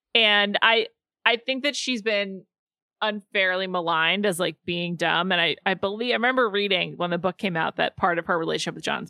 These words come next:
Mayer was, like, she always, like, worried she was, like, too stupid for him. And I think that there's, a, again, like, a lot of,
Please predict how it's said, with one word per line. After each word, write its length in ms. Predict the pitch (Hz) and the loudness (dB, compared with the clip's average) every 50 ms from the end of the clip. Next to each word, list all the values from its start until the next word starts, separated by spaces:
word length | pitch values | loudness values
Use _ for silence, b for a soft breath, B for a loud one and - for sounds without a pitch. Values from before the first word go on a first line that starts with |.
| _ _ | _ _
Mayer 320 | 185 175 180 - 175 180 | -4 -2 0 0 0 0
was, 140 | 180 180 170 | 0 -2 -2
like, 120 | 165 156 - | -4 -6 -6
she 200 | - - 175 165 | -4 -2 0 0
always, 260 | 170 165 170 165 165 | 0 0 -2 -2 -4
like, 140 | 170 165 160 | -6 -6 -6
worried 320 | 165 165 165 151 165 165 | -8 -6 -6 -6 -8 -6
she 120 | - 185 | -6 -6
was, 120 | 170 170 165 | -6 -6 -6
like, 140 | 180 170 - | -8 -8 -8
too 200 | - - 175 165 | -6 -4 -4 -4
stupid 380 | - - 175 165 165 170 180 - | -4 -6 -4 -4 -4 -4 -4 -4
for 120 | 202 214 | -2 0
him. 260 | 220 214 214 220 240 b b b b b b _ _ - | 0 0 0 0 -4 b b b b b b _ _ -2
And 500 | 202 190 185 175 175 175 175 175 175 - - _ _ _ _ _ - | -2 0 0 0 0 -2 -4 -6 -10 -16 -20 _ _ _ _ _ 0
I 120 | 214 208 | 0 0
think 200 | 202 226 214 202 | 0 -2 -2 -2
that 120 | 240 226 226 | -2 -2 0
there's, 220 | 233 220 214 214 | 0 0 0 0
a, 120 | 214 - - _ | -2 -2 -2 _
again, 400 | 208 208 165 185 180 180 175 170 | -4 -2 0 2 2 2 2 0
like, 180 | 160 165 170 165 | -2 -2 -2 -2
a 40 | 175 | -2
lot 240 | 170 160 165 160 170 | 0 0 0 0 0
of, 140 | 175 165 | -2 -4